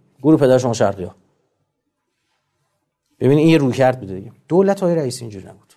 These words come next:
من می‌گم اگر آشکارش که چهل و پنج سال درسته، پنهانش هم پس زد. یعنی چی؟ همزمان که ما عضو بریکس و شانگهای می‌شیم شرق، و از اون مخارج روسیه حرف مفت می‌زنه، جوابشو محکم می‌گیره.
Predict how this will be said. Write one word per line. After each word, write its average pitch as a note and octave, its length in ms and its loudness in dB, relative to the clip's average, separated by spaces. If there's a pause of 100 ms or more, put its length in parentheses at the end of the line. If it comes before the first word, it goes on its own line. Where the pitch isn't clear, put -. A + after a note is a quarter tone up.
(1500)
من B2+ 180 0
می‌گم B2+ 300 0
اگر A2+ 320 0
آشکارش C3 560 0
که C3 60 -6
چهل A#2+ 160 -4
و A2+ 40 -2
پنج B2+ 200 -2
سال A#2+ 220 0
درسته، G#2+ 460 -4
پنهانش D3+ 680 0
هم C3 100 -8
پس G#2 280 -16
زد. - 120 -20 (400)
یعنی A#2 160 -4
چی؟ B2 320 -8 (760)
همزمان E3 720 2
که F3+ 240 -2
ما C#3+ 240 2
عضو E3+ 280 2
بریکس C#3+ 340 0
و B2+ 40 2
شانگهای A#2+ 480 -2
می‌شیم G#2 260 -4
شرق، A#2 440 -2 (1800)
و B2 40 2
از C3+ 120 2
اون E3 100 4
مخارج C3+ 300 0
روسیه C3+ 340 -2
حرف C3+ 220 -6
مفت A#2+ 320 0
می‌زنه، A2+ 280 -2
جوابشو B2+ 360 0
محکم B2+ 500 0
می‌گیره. F#2+ 380 -10